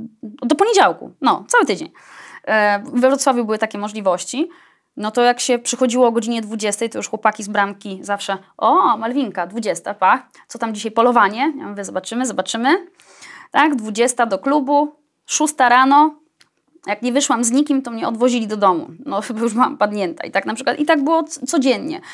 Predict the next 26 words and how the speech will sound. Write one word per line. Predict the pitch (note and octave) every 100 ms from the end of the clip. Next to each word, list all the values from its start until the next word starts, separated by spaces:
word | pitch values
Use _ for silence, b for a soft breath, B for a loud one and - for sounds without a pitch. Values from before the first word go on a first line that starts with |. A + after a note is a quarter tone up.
| B B
Że | A3+
człowiek, | G#3+ C4+ C4 B B B -
ja | A#3
już, | B3+ -
n-, | A#3 A#3+ -
ja | - A#3+
nieraz | C4 C4 B3+
miałam | B3+ A#3+ A#3+
tak, | B3 A#3+
że | A3+
szłam | - - A3+ A3+ A3
do, | G#3+ G#3+ G#3 G3+ - G3+ F#3+ - -
y, | -
K |
F | G#3 G#3
C, | - A#3 C#4+ - _ -
zdrzemnąć | G#3 G#3+ B3 A3 G#3+
się | - G3
na |
kibelku, | G#3 G3+ G3+ F#3+ A3 A#3+
dosłownie. | A3+ A#3+ G3+ G3 G#3+ F4
<laughs> |
Zamykałam | C#4+ C4 B3+ - D4+ A3+
się | -
w | -
kibelku, | G#3+ G#3 G#3 - -